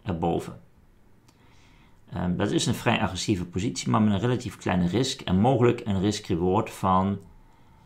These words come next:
nou ja, zo'n driehonderd punten. Kijken we even naar de rechtergrafiek, de weekgrafiek.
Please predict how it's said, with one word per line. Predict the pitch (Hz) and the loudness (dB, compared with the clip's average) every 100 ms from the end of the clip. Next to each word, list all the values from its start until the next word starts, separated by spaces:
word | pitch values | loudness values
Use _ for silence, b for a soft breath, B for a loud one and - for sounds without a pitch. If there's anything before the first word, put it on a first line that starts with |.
| b b - | b b -6
nou | - 80 | -2 0
ja, | 82 - - | -2 -4 -8
zo'n | - 87 | -4 -2
driehonderd | 87 101 92 95 92 87 | 0 0 0 0 -2 -2
punten. | 117 101 87 - - - _ _ _ B B B B B B B B - | 0 0 0 -8 -18 -20 _ _ _ B B B B B B B B 2
Kijken | 151 151 | 6 8
we | 139 | 8
even | 123 117 117 | 8 6 6
naar | 104 | 6
de | 92 87 - - _ | 6 2 0 -14 _
rechtergrafiek, | - 104 95 - - 127 160 175 - 95 | -8 -2 -2 0 -4 4 4 4 0 -2
de | 90 87 90 80 | 0 0 0 0
weekgrafiek. | 95 - 123 - 170 175 | 2 2 -2 4 4 4